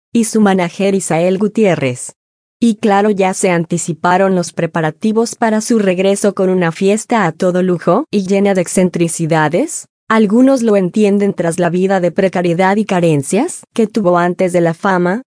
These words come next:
otro lo critican por perder el piso y demostrar que no le importa dar ese ejemplo en un país con tanta pobreza como lo es México.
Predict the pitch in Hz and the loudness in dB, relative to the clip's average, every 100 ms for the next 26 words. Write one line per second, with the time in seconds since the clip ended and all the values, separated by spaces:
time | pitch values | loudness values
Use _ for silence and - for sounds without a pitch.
0 | _ 226 220 196 196 180 190 180 196 180 | _ 0 0 0 0 0 -2 -2 -4 -2
1 | 180 180 202 190 185 175 180 170 165 190 | -4 -2 -2 0 0 0 0 0 -2 -4
2 | 185 180 175 165 151 - - 175 175 - | -2 -2 0 0 -2 -4 -2 0 -2 -2
3 | 196 190 202 220 196 180 185 170 - 170 | 0 2 2 2 0 0 0 -2 -2 -2
4 | 180 170 170 180 170 190 190 202 190 175 | 0 0 0 -4 -4 -4 0 2 2 0
5 | 180 170 170 180 180 - 175 165 208 226 | -2 -2 -2 -2 -4 -4 -4 0 -2 0
6 | 226 - 180 190 185 - 214 226 220 226 | -4 -2 0 2 0 -2 -4 0 2 4
7 | 214 190 190 196 180 - 160 147 | 4 2 0 0 -2 -4 -4 -4